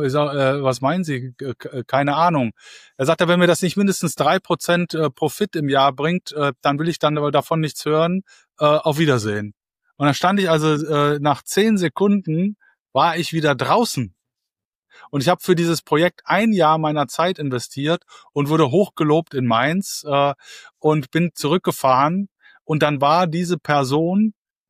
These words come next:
gefallen. Das heißt, äh, das, was ich erwartet habe an Qualität in der Führung,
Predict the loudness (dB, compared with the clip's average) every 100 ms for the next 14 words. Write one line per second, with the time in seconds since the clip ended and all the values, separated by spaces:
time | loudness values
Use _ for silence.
0 | -8 0 0 2 0 0 -2 -8 _ _
1 | _ _ _ _ _ _ _ _ _ -6
2 | 0 0 0 -2 -2 0 0 -2 0 -2
3 | -2 -6 -6 -2 0 2 0 -2 -6 -2
4 | 0 0 -4 -8 -12 _ _ -2 -2 -2
5 | -6 _ _ _ -14 -2 0 2 -2 0
6 | 0 0 -4 -2 -2 -2 -4 -2 -4 -6
7 | -10